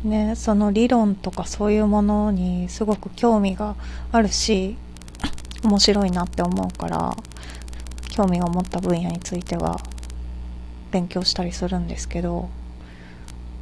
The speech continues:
もちろんそういう自分もあるんだけど、それとは別に、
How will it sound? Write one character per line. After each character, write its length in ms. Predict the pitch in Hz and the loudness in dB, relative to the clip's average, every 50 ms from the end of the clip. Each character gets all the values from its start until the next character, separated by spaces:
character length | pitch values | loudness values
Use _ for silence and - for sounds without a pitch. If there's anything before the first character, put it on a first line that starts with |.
| - - - - | -10 -6 -4 -4
も 80 | 208 | -2
ち 140 | - - 277 | -2 -2 0
ろ 100 | 254 208 | 0 0
ん 60 | 190 | 0
そ 220 | 190 - 233 214 214 | 0 0 0 0 2
う 80 | 220 | 2
い 60 | 220 | 2
う 40 | 226 | 2
自 200 | 220 208 214 226 | 2 0 0 0
分 340 | 208 214 214 214 214 208 208 | 2 2 2 4 4 4 4
も 300 | 202 202 202 202 214 208 - - - - - - - - - - - - - | 4 2 2 0 -2 -4 -8 -10 -10 -10 -10 -10 -8 -8 -8 -8 -8 -8 -2
あ 160 | - 196 202 | 0 2 2
る 160 | 190 180 185 - - - - - - - - - - - - - - - - - - - - - - - - - - - - - - | 2 2 0 -4 -8 -10 -12 -12 -12 -14 -14 -14 -14 -14 -14 -14 -14 -16 -16 -16 -16 -14 -14 -12 -12 -10 -10 -10 -10 -8 -6 -2 -2
ん 60 | 190 | 0
だ 120 | 180 180 | 0 -2
け 180 | 180 - 180 175 | -2 -2 -2 0
ど、 360 | - 180 180 175 175 170 170 185 - - - - - - - - - - - - - - - | 0 2 2 2 0 -2 -4 -8 -10 -12 -14 -16 -16 -16 -16 -16 -16 -16 -16 -14 -14 -14 -10
そ 160 | - - 208 | -6 -4 -2
れ 100 | 208 226 | -2 -2
と 160 | - - 277 | 0 2 4
は 120 | 269 226 190 | 4 4 4
別 280 | 180 175 - - - 170 | 2 -2 -4 -4 -4 -2
に、 320 | 170 180 180 180 175 | 0 0 0 0 -2